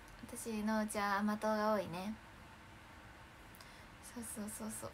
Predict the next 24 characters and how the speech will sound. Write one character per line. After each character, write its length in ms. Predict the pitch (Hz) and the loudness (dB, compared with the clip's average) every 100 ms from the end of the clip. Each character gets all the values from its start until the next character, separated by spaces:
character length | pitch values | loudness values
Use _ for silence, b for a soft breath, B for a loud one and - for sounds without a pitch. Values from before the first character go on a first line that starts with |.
| 226 | 0
美 60 | |
味 20 | 226 | 2
し 140 | 339 | 4
い 20 | |
よ 80 | 320 | 6
ね、 220 | 226 208 | 6 6
だ 60 | 202 | 2
っ 40 | |
て。 280 | - - - - - - - - - - B B B - | 0 -2 -2 -4 -14 -14 -14 -14 -14 -12 B B B -6
じ 100 | 214 | -2
ゃ 40 | |
あ 20 | 214 | 2
そ 160 | 233 | 2
ろ 80 | 226 | 2
そ 140 | 226 | 2
ろ 100 | 208 214 | 2 4
お 80 | 214 | 4
時 120 | 233 | 4
間 200 | 269 262 | 6 6
に 100 | 240 | 6
な 140 | 240 | 6
り 120 | 247 | 4
そ 60 | |
う 40 | 320 | 2